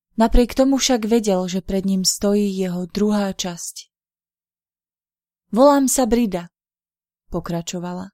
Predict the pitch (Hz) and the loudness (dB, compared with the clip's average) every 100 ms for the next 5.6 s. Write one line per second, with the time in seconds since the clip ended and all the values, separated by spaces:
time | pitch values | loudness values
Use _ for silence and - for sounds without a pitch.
0 | _ _ _ _ _ _ _ _ - 262 | _ _ _ _ _ _ _ _ 2 2
1 | 262 247 - - 214 196 202 214 202 208 | 4 2 2 -2 0 0 0 0 2 2
2 | 196 196 202 202 196 - 190 175 175 180 | 2 2 2 2 0 -2 -6 -6 -8 -12
3 | - _ _ _ _ _ _ 208 285 285 | -18 _ _ _ _ _ _ 2 4 6
4 | 240 233 208 208 220 208 214 - 220 220 | 4 2 2 2 0 0 -2 -2 0 0
5 | 208 226 233 214 190 | -2 -4 -2 -2 -4